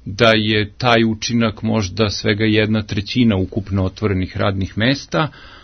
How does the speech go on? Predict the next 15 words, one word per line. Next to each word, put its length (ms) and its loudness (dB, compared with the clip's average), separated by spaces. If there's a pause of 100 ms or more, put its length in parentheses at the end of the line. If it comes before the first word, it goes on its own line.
(140)
a 180 2 (100)
pride 720 2
subvencionisanje 1400 0
stranih 580 0
ulagača 680 0 (260)
po 240 4
radnom 440 2
mestu 420 0
je 120 2
jedan 300 2
od 140 -4
najgorih 840 2
i 180 -4
najpogrešnijih 1120 0
vidova 600 -2